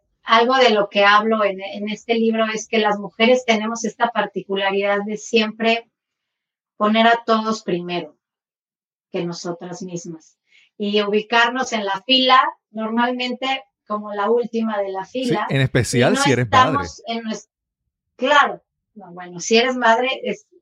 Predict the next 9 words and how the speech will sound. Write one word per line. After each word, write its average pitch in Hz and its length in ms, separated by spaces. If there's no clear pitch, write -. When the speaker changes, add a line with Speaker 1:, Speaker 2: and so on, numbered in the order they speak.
Speaker 1:
es - 180
una 240 200
condición 214 800
Speaker 2:
<laughs> - 20
Speaker 1:
sine 208 340
qua 202 160
non, 196 300
dicen, 175 420
¿no? 202 180